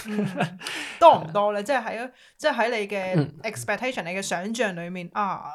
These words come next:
Speaker 1: 你開始咗呢件事之後，
Speaker 2: 嗯，嗯。
Speaker 1: 跟住同你收到返嚟嘅反應，會唔會係超出你所想所求噉樣？
Speaker 2: 嗯，一開始係少嘅，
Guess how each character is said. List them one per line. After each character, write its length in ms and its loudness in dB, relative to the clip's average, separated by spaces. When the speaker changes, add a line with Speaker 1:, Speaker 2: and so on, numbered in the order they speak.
Speaker 1:
你 60 -6
開 220 0
始 80 -12
咗 120 -2
呢 60 -8
件 160 -10
事 140 -14
之 140 -6
後， 220 0
Speaker 2:
嗯， 80 -2
嗯。 80 -10
Speaker 1:
跟 160 -8
住 120 -6
同 280 -14
你 100 -10
收 220 -4
到 120 -8
返 180 -8
嚟 80 -14
嘅 40 -20
反 160 -16
應， 120 -12
會 80 -12
唔 60 -12
會 80 -12
係 180 -14
超 300 -4
出 60 -8
你 340 -8
所 180 -8
想 160 -6
所 160 -4
求 100 -8
噉 300 -8
樣？ 180 -16
Speaker 2:
嗯， 600 0
一 80 2
開 220 4
始 160 0
係 140 2
少 260 -4
嘅， 180 -10